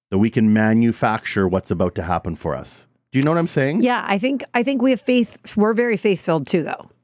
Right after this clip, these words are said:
Speaker 2: Like,
Speaker 1: Maybe
Speaker 2: I
Speaker 1: that's the word I'm supposed to
Speaker 2: It,
Speaker 1: be
Speaker 2: yeah,
Speaker 1: use.
Speaker 2: like, no, like, I'm not manufacturing anything. I've given up. I've literally given it to God. Like, I know God is,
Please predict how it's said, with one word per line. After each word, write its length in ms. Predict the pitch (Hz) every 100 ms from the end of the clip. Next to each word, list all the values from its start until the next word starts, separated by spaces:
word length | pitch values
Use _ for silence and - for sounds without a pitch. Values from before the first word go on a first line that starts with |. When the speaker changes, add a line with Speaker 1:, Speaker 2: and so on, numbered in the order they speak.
| _ -
Speaker 2:
Like, 260 | 190 -
Speaker 1:
Maybe 180 | 120 127
Speaker 2:
I 60 | 123
Speaker 1:
that's 180 | 117 -
the 80 |
word 160 | 101 101
I'm 140 | 92
supposed 260 | - 90 -
to 60 | 240
Speaker 2:
It, 180 | 233
Speaker 1:
be 80 | -
Speaker 2:
yeah, 240 | 208 175 160
Speaker 1:
use. 80 | 190
Speaker 2:
like, 180 | 208 196
no, 200 | 202 170
like, 300 | 185 190 - -
I'm 220 | 220 240
not 160 | 220 214
manufacturing 760 | 190 175 156 170 - 185 165
anything. 340 | 165 151 135 -
I've 260 | 180 196 175
given 240 | 185 185
up. 240 | 165 - _
I've 200 | 185 190
literally 440 | 190 190 202 196 180
given 240 | 170 165
it 160 | 160 -
to 100 | -
God. 180 | 151 -
Like, 120 | 185 -
I 160 | 196
know 160 | 190 185
God 220 | 165 165
is, 140 | 165